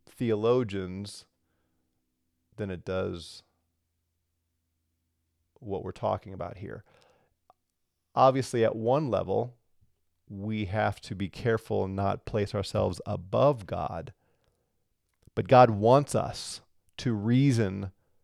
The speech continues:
from the scripture, I'm sorry, from <laughs> creation,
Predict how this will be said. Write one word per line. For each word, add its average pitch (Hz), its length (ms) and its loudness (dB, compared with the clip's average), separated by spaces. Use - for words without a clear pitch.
from 135 460 6
the 104 80 0
scripture, - 760 -4
I'm 104 80 -8
sorry, 95 420 0
from 131 280 0
<laughs> - 0 -
creation, 123 800 2